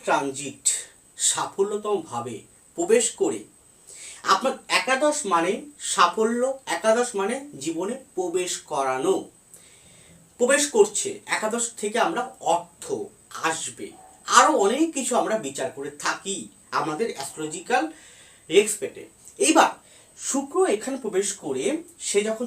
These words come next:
চিত্তা নক্ষত্র নিচ্ছে, নক্ষত্র ভোগ থাকবে তেইশ তারিখ পর্যন্ত। তাহলে এই পরিপ্রেক্ষিতে শুক্রের সাথে মঙ্গল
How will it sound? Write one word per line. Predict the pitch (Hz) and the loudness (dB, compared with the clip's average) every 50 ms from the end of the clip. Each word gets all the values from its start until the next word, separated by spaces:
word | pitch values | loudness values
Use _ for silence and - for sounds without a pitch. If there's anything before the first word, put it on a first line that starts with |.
| - - | -8 -10
চিত্তা | - 220 208 - - 277 | -10 -12 -10 -6 -6 -2
নক্ষত্র | 285 277 277 - - - 277 - - - 269 | -2 -2 -2 -4 -6 -10 -10 -10 -8 -4 -4
নিচ্ছে, | 247 202 - - - - - - - 247 240 202 143 - - - - - _ _ _ _ _ - | -4 -4 -4 -8 -14 -6 -2 0 2 2 2 2 0 0 -6 -12 -20 -20 _ _ _ _ _ -2
নক্ষত্র | 180 196 202 202 - 254 254 262 233 | 0 0 0 0 -2 -4 -6 -2 -2
ভোগ | 247 254 254 - - | -2 -2 -2 -4 -6
থাকবে | 254 254 240 240 233 269 277 277 - - | -6 -6 -6 -4 -4 -6 -6 -6 -4 0
তেইশ | 226 220 214 - | 0 0 0 0
তারিখ | 240 240 247 240 | 0 -2 -2 -2
পর্যন্ত। | - 254 240 214 - 254 247 247 240 - 269 277 302 302 - - - - - - - - - - - - - - - - - _ _ | -4 -8 -8 -6 -6 -8 -8 -8 -8 -8 -10 -10 -10 -12 -16 -20 -20 -20 -20 -20 -20 -20 -20 -20 -20 -20 -20 -20 -20 -20 -20 _ _
তাহলে | 240 247 262 254 262 | -4 -2 -2 -2 -2
এই | 269 | -2
পরিপ্রেক্ষিতে | - 302 311 320 320 330 330 320 - - 330 | -2 0 0 2 2 2 2 0 -2 -6 -4
শুক্রের | 320 - - 285 285 - 311 311 - | -4 -4 -4 -6 -6 -6 -8 -6 -6
সাথে | 311 311 - 330 | -6 -6 -6 -4
মঙ্গল | 277 247 254 262 269 262 294 302 | -2 -2 -2 -4 -4 -4 -6 -6